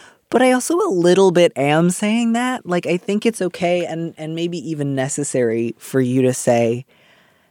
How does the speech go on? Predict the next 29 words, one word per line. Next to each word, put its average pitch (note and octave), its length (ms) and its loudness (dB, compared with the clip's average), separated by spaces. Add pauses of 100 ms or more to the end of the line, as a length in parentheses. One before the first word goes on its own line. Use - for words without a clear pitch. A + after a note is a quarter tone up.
(360)
"If - 180 -2
I E3 80 4
wanna F#3 160 4
talk D#3 220 0
to - 80 -4
you C#3 60 2
about B2+ 100 2
what C3 100 0
I B2+ 80 0
like, - 460 -6 (240)
um, G#2+ 340 -6
or A2+ 140 -6
if - 80 -8
I C3 60 0
wanna C3+ 200 0
ask B2 300 -6
you A2 80 -4
for - 160 -6
something, G#2+ 340 -6
or G#2 40 -4
if G2 100 -6
I G#2+ 40 -2
wanna A#2+ 160 0
be C#3 120 4
vulnerable A2+ 480 2
with G#2 180 -2
you, A2 300 -2 (420)
um, A2+ 320 -4 (580)
I, D#3 120 0